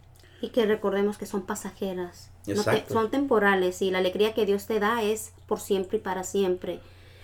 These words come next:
Speaker 1: Así es que no permitamos que nada ni na-, nadie nos haga olvidar este llamado a ser feliz, al lado de Dios.
Speaker 2: Exacto.
Speaker 1: Al lado solamente de Dios podemos encontrar esa felicidad plena de estar siempre alegres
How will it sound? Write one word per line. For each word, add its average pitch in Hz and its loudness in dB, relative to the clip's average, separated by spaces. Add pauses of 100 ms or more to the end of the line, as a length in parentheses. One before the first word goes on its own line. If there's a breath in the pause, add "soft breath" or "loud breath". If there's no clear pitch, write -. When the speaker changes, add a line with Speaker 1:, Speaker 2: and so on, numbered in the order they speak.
Speaker 1:
Así 202 2
es 214 0
que 247 6
no 240 4
permitamos 233 4
que 214 4
nada 247 6
ni 233 4
na-, 220 4
nadie 233 2 (720 soft breath)
nos 214 4 (140)
haga 208 0
olvidar 214 6
este 214 2
llamado 196 2
a 202 -4
ser 208 -2
feliz, 190 -2 (340)
al 196 6
lado 254 6
de 185 -4
Dios. - -10
Speaker 2:
Exacto. 98 -6
Speaker 1:
Al 190 -4
lado 247 2
solamente 233 4
de 196 4
Dios 233 4
podemos 208 2
encontrar 196 2
esa 208 -2
felicidad 190 0 (480 soft breath)
plena 190 4
de 180 -2
estar 202 -2
siempre 208 2
alegres 220 2